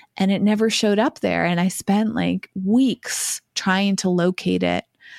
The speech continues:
I can't remember if we had tracking on it. We definitely had insurance, but I was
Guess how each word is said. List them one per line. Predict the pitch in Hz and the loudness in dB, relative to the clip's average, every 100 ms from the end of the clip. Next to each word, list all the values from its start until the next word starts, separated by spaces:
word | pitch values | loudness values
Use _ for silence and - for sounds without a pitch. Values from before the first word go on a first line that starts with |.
| - - _ - | -20 -20 _ -8
I | 185 | -6
can't | - 214 | -2 0
remember | 233 214 202 | 2 2 0
if | 202 | 0
we | 190 170 | 0 0
had | 160 | -2
tracking | - - 165 196 - 208 208 | -6 -6 -2 -2 0 0 2
on | 196 190 190 | 2 2 2
it. | 190 190 | 2 0
We | 190 | 0
definitely | 185 220 220 254 | 2 2 0 -8
had | 226 220 | -8 -6
insurance, | 214 - 175 170 208 262 - - - - - - - - | -6 -6 -6 -2 -2 -2 -2 -2 -6 -16 -20 -20 -20 -4
but | 180 202 190 185 185 - _ - | 0 2 4 2 0 -6 _ -4
I | 180 214 | 0 0
was | 202 190 196 180 | 0 0 -2 -4